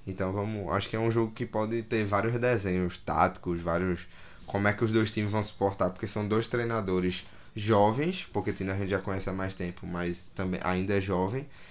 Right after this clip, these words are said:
e que são ousados, que são inteligentes e que podem criar uma semifinal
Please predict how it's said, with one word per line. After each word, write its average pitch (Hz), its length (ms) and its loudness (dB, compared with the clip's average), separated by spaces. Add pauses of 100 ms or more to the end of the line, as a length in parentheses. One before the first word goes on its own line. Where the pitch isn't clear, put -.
(180)
e 117 120 2
que 135 180 -4
são 139 220 2
ousados, 107 720 4
que 104 80 -6
são 104 180 -2
inteligentes 101 640 0
e 101 60 -8
que 120 120 -6
podem 110 320 -2
criar 113 320 -2
uma 117 340 0
semifinal 110 800 0